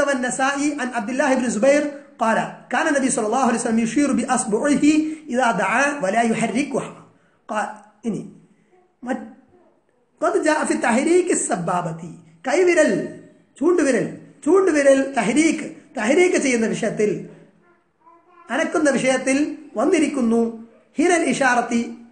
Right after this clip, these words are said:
ചൂണ്ടുവിരൽ ഇഷാറത്ത് ചൂണ്ടുമ്പോൾ, ഏ, ഹദീസാനി മുഖ്തലിഫാനി, വ്യത്യസ്തങ്ങളായ രണ്ട് ഹദീസുകൾ. ഫറവ അബു-, അബൂ ദാവൂദ് വൻ നസായി അൻ അബ്ദുല്ലാഹി ഇബ്നു സുബൈർ. അപ്പൊ അബ്ദുല്ലാഹി ഇബ്നു സുബൈർ റളിയല്ലാഹു അൻഹു നിന്ന്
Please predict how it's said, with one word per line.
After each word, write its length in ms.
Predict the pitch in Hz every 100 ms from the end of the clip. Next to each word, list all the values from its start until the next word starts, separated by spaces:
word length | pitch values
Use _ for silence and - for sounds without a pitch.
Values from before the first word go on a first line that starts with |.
| _
ചൂണ്ടുവിരൽ 640 | 220 277 269 254 240 247 247 - - -
ഇഷാറത്ത് 600 | 226 285 302 302 - 185 - - - _ _ _ -
ചൂണ്ടുമ്പോൾ, 600 | 311 226 165 156 139 - - -
ഏ, 180 | 165 226 226 - _ -
ഹദീസാനി 520 | - 311 285 269 262 262
മുഖ്തലിഫാനി, 840 | 302 - - 370 294 220 196 202
വ്യത്യസ്തങ്ങളായ 1000 | 202 - - 269 - 302 - 269 226 202
രണ്ട് 220 | 190 190
ഹദീസുകൾ. 400 | - 156 - - - _ _ -
ഫറവ 200 | 269 277
അബു-, 640 | 254 240 240 240 349 -
അബൂ 200 | 196 339
ദാവൂദ് 380 | 311 277 262 240
വൻ 240 | 226 208
നസായി 580 | 202 190 214 240 302 330 - -
അൻ 140 | 339
അബ്ദുല്ലാഹി 400 | 269 233 233 202
ഇബ്നു 140 | 202
സുബൈർ. 300 | 170 165 185
അപ്പൊ 380 | - - - 233
അബ്ദുല്ലാഹി 380 | 247 359 349 320
ഇബ്നു 140 | 302
സുബൈർ 300 | 247 233 247 247 -
റളിയല്ലാഹു 400 | 220 220 220 190
അൻഹു 180 | 202 170
നിന്ന് 260 | 180 214